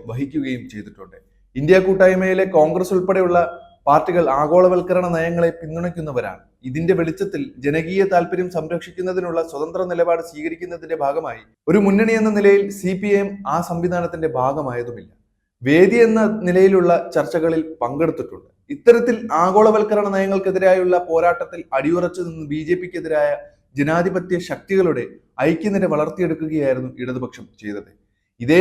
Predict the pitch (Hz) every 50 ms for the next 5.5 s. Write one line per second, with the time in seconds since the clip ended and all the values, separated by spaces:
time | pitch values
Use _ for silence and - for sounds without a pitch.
0 | 196 202 196 180 175 185 196 202 208 196 208 202 196 185 196 185 190 190 185 175
1 | 165 160 151 - - 143 139 147 156 156 - 175 170 165 160 165 143 139 151 160
2 | 156 156 156 151 139 - _ _ 127 131 135 151 160 165 156 147 - - 147 147
3 | 143 139 135 - 127 131 135 147 151 143 143 143 143 131 127 123 123 - - 113
4 | 117 120 131 127 123 123 - 123 113 - _ _ _ 117 113 117 113 107 110 101
5 | - 101 98 101 101 101 98 90 _